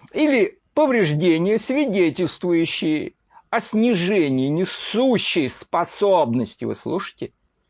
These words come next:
Несущая способность. Дело не в том, что штукатурка осыпана, когда уже стен вот так вот уже,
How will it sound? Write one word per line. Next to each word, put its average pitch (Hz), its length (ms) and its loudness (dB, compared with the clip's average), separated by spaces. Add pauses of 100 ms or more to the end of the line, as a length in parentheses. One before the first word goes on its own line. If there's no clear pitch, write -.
(800)
Несущая 196 560 -4
способность. 131 500 -8
Дело 156 160 0
не 165 120 -4
в - 100 -12
том, 226 160 -4
что - 180 -8
штукатурка 160 800 -6
осыпана, 110 540 -8
когда 143 220 -2
уже 156 220 -2
стен 113 760 -2
вот 135 260 -4
так 127 340 -4
вот 104 220 -6
уже, 107 360 -4